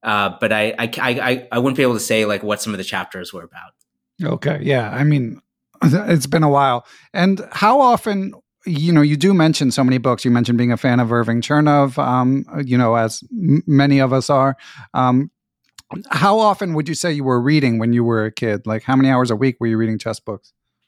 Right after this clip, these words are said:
Speaker 1: Ooh, um, how many hours? I feel like I would guess actually it was, like, a good number of hours a week. So Irving Chernev especially, there was Capablanca's Best Chess Endings.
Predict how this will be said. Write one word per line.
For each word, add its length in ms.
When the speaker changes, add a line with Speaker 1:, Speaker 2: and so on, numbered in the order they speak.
Speaker 1:
Ooh, 320
um, 640
how 180
many 240
hours? 460
I 120
feel 220
like 460
I 100
would 180
guess 240
actually 440
it 40
was, 200
like, 360
a 40
good 180
number 300
of 80
hours 380
a 60
week. 320
So 360
Irving 300
Chernev 360
especially, 580
there 140
was 120
Capablanca's 640
Best 280
Chess 240
Endings. 640